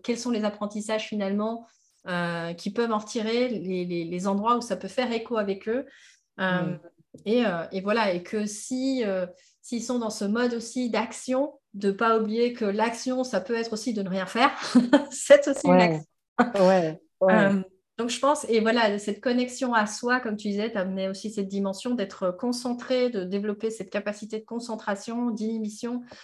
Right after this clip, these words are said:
Speaker 1: Enfin bref, il y a eu plein, plein, plein de pépites, je pense. Donc, merci beaucoup pour, euh, pour
Speaker 2: Merci
Speaker 1: ça.
Speaker 2: beaucoup.
Speaker 1: Et, euh, et
Speaker 2: <laughs>
Speaker 1: j'ai envie de te dire, ben, à très, très, très bientôt, Ida.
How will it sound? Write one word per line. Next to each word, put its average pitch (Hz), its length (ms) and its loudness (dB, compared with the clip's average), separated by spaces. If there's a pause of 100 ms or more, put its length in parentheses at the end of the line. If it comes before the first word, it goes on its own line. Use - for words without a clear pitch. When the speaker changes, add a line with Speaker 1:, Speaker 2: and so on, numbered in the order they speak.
(160)
Speaker 1:
Enfin 196 80 2
bref, 240 220 4
il 208 80 2
y - 20 2
a 202 40 2
eu 208 120 -2
plein, 277 220 4
plein, 269 220 2
plein 247 180 -2
de 240 80 -2
pépites, 240 380 -6
je 208 80 -6
pense. 240 340 -6
Donc, 196 200 -6 (420)
merci 254 400 2
beaucoup 269 320 -2
pour, 233 280 0
euh, 185 380 4
pour 180 40 0
Speaker 2:
Merci 208 260 0
Speaker 1:
ça. 214 240 6 (100)
Speaker 2:
beaucoup. 170 420 0 (400)
Speaker 1:
Et, 220 200 4
euh, 202 400 6
et 214 240 6
Speaker 2:
<laughs> - 0 -
Speaker 1:
j'ai 214 100 -4
envie 214 180 -4
de - 60 -14
te 202 80 -8
dire, 262 240 4
ben, 214 300 2
à 208 100 2
très, 254 220 0
très, 254 160 -2
très 247 180 -2
bientôt, 220 320 -2
Ida. 180 240 -2